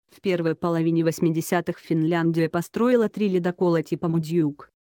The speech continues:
Сейчас они служат в составе Росморпорта с базированием в Санкт-Петербурге, Архангельске и Владивостоке. В две тысячи восьмом-две тысячи девятом годах Росморпорт получил два судна «П Р»,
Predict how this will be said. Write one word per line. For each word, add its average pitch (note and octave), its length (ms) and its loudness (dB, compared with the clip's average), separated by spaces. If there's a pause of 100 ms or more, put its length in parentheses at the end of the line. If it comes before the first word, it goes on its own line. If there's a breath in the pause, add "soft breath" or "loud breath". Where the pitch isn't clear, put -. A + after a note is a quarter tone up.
(160)
Сейчас F#3+ 460 -4
они F3+ 200 2
служат F3+ 440 -2
в - 80 -20
составе F3 440 -2
Росморпорта E3 840 0
с F3 80 -6
базированием G3 720 2
в E3+ 40 -4
Санкт-Петербурге, D3+ 1120 -4 (160)
Архангельске F#3 800 0
и F#3 100 4
Владивостоке. E3+ 920 -2 (640)
В F3+ 120 -2
две G3 240 2
тысячи F#3+ 440 -2
восьмом-две E3 600 -2
тысячи - 420 -6
девятом D#3 460 -4
годах C#3+ 440 -4
Росморпорт F3 680 0
получил F3 480 0
два D#3+ 240 -2
судна D#3+ 440 -2
«П E3+ 240 0
Р», C#3+ 300 -8